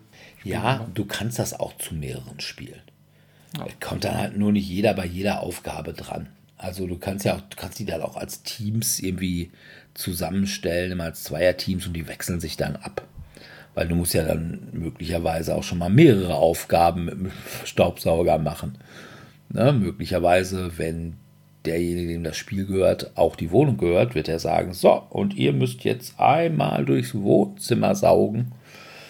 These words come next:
Speaker 2: Dann sagt er, „Das steht hier zwar nicht drin, aber dann haben wir das zumindest schon mal getan.“ Ha?
Speaker 1: Ja.
Speaker 2: Also das würde schon, glaub ich, auch mit mehreren gehen.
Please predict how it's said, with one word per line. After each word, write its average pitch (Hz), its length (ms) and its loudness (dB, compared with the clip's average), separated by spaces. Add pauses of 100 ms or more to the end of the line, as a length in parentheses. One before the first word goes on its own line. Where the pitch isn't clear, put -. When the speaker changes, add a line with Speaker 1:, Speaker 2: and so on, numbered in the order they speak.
(280)
Speaker 2:
Dann - 80 -6
sagt - 140 0
er, - 40 -2
„Das - 80 -10
steht - 180 -8
hier 64 120 -8
zwar 71 180 -6
nicht 64 180 -8
drin, 117 260 4
aber 127 200 4
dann 82 180 -4
haben 82 140 -6
wir 82 80 -2
das 87 140 -6
zumindest 98 320 2
schon 104 120 0
mal 101 100 2
getan.“ 110 520 0
Ha? 147 240 -2 (380)
Speaker 1:
Ja. 139 60 -12 (300)
Speaker 2:
Also 107 420 4 (140)
das - 600 -4 (760)
würde 98 340 2
schon, 90 420 -6
glaub 82 280 -8
ich, - 120 -14
auch - 180 -8
mit 78 200 -12
mehreren 71 480 -12
gehen. - 220 -16